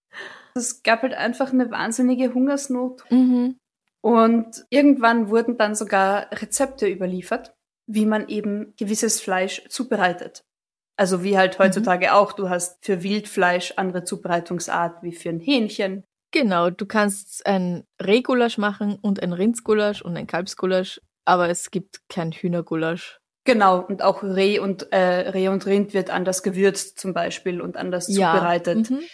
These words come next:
Speaker 2: Ja.
Speaker 1: wenn man das will.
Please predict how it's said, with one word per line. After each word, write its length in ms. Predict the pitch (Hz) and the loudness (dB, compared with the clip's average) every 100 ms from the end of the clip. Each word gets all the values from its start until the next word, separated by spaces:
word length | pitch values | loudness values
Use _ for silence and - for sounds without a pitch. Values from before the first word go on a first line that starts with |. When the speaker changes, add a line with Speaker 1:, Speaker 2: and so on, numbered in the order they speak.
| - _ _ _ _ _ | -20 _ _ _ _ _
Speaker 2:
Ja. 200 | - 175 - _ | -10 -10 -10 _
Speaker 1:
wenn 300 | 185 185 185 | 0 2 4
man 200 | 185 170 | 2 4
das 280 | 185 - 185 | 2 2 4
will. 380 | 202 190 - | 4 4 2